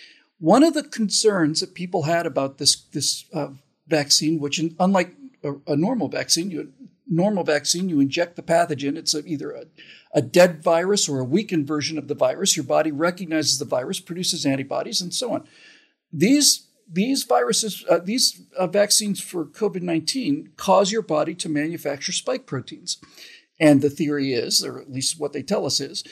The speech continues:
is that your body will now recognize the spike protein and attack that. And so anytime you get a virus with a spike protein on it, like covid, you're, you're protected. That's the argument. But our bodies have never been in the business of manufacturing spike proteins before.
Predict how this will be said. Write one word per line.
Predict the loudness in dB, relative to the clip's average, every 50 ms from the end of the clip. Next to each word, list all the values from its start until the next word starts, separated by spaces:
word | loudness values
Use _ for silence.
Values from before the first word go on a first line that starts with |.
| -20 -20 -20 _ _
is | 0 0
that | 0 2 2
your | 4
body | 6 6 6 6 4
will | 2 0 0 2
now | 2 2
recognize | 2 2 0 -2 -2 -2 -4 0 0 0 2 2 0
the | -2
spike | -2 -2 -2 -2 -2 -4 -6
protein | -8 -8 -8 -6 -6 -4 -4 -4 -4 -4 0
and | 0 0 0 0 -4
attack | -10 -2 0 2 2 2 0
that. | 0 2 2 2 0 -2 -6 _ -4
And | -2 0 0
so | 0 2 2 0 0 -2 -6 -2
anytime | 0 0 0 0 0 0 0 0 0 -2 -6
you | -6 -8 0
get | 2 4 4
a | 4
virus | 2 0 -4 -4 -6 -8 -10
with | -8 -4
a | -4
spike | -4 -4 -4 -10 -10 -8
protein | -10 -10 -10 -6 -4 -4 -2 -2
on | -2 -4
it, | -6 -10 _ -12
like | -12 -12 -12 _ _ _ _ _ _ _ _ _ _ _ _ _ 0 0
covid, | 0 0 0 -6 -10 _ _ -20 -20 _ _ _ _ _ _ _ -4
you're, | 2 2 4 4 2 -2 -6 _ _ _ -8
you're | -8 -6
protected. | -6 -4 -2 -2 -4 -4 -6 -10 -2 -2
That's | -2 0 0 0 0
the | 0 -2 -2
argument. | -2 -4 -6 -8 -12 -12 _ _ _ -20 _ -20 _ _ _ _ _ _ _ _ _ _ _ _ _ _ _ _ _ _ _ _ _ _ _ _ _ 8
But | 8 8 8 8 2
our | 0 2
bodies | 2 2 2 4 4 4 4
have | 2 0
never | -4 -4 -4 -4 -6
been | -6 -4 -2 0 0 0
in | 0
the | -2 0
business | 0 0 0 0 -4 -6
of | -6 -2
manufacturing | -2 0 -2 -2 -4 -4 -4 -6 -6 -6 -10 -14 -14 -14 -16 -14 -4
spike | -4 -4 -2 -2 -4 -6 -6
proteins | -12 -14 -12 -6 -6 -6 -6 -6 -12 -16
before. | _ -20 -20 -20 -20 -20